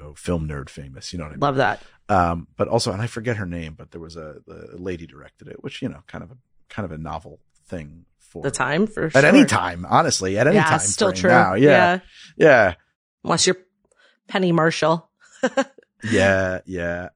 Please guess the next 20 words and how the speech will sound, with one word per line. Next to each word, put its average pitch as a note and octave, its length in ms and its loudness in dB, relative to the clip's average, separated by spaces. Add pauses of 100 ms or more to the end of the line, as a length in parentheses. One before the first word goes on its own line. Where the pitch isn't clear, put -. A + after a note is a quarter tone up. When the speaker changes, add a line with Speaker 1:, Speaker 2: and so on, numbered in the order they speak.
Speaker 1:
I, A2 200 0
I, A#2+ 280 6
um, G#2 400 2 (320)
but C3+ 180 2
you E3 100 6
know D#3+ 100 8
what? D#3 140 6
Honestly, D3 300 6
I A#2+ 60 8
watched A#2 200 4
that A2+ 80 0
movie G#2 160 -2
and G2 80 -2
I'm F#2+ 40 -8
like, G2 200 -10 (680)
"All F#4 60 2 (100)
right, A#2 340 4 (540)
that's - 180 -14
fine." G#2 540 -8
<laughs> - 60 -20